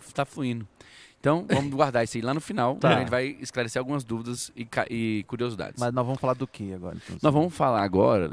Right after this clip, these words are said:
Speaker 1: e a gente já disse que eles são numerosos.
Speaker 3: Uhum.
Speaker 1: Nós vamos dizer agora que eles não são oniscientes.
Speaker 3: E nem totalmente poderosos. Essa,
Speaker 1: E nós
Speaker 3: essas
Speaker 1: vamos
Speaker 3: duas
Speaker 1: falar
Speaker 3: características aí,
Speaker 1: de
Speaker 3: fundamentais,
Speaker 1: quão
Speaker 3: né?
Speaker 1: poderosos eles são.
Speaker 3: Uhum.
Speaker 1: Então, vamos lá. Primeiro, primeira característica,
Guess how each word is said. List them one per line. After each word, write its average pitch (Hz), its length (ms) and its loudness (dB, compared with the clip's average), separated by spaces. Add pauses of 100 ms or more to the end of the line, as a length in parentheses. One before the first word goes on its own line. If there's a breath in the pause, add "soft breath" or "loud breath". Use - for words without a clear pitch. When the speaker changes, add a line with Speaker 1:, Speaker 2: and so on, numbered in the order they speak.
(120)
Speaker 1:
e 69 100 -2
a 101 40 2
gente 117 140 2
já 113 120 4
disse 110 560 -4
que - 100 -4
eles 95 160 -4
são 95 160 -6
numerosos. 104 540 0
Speaker 3:
Uhum. 120 520 -14
Speaker 1:
Nós 139 300 2
vamos 156 160 -4
dizer 135 120 -2
agora 117 180 0
que 113 40 -8
eles 113 140 0
não 170 140 4
são 143 240 0
oniscientes. 123 760 -2 (260)
Speaker 3:
E 117 120 -10
nem 117 200 -10 (380)
totalmente 127 340 -6
poderosos. 107 500 -6
Essa, 104 120 -4
Speaker 1:
E 110 100 2
nós 160 200 2
Speaker 3:
essas 131 140 0
Speaker 1:
vamos 101 120 0
Speaker 3:
duas 139 140 2
Speaker 1:
falar 120 180 0
Speaker 3:
características 110 640 -6
aí, 101 180 -6
Speaker 1:
de 98 120 -10
Speaker 3:
fundamentais, 127 560 -4
Speaker 1:
quão 214 220 4
Speaker 3:
né? 247 140 -6
Speaker 1:
poderosos 135 640 4
eles 135 160 -4
são. 78 260 -8 (180)
Speaker 3:
Uhum. 117 280 -16 (180)
Speaker 1:
Então, 143 220 4
vamos 156 240 2
lá. 87 80 -4
Primeiro, 117 480 2
primeira 175 340 0
característica, 156 560 -2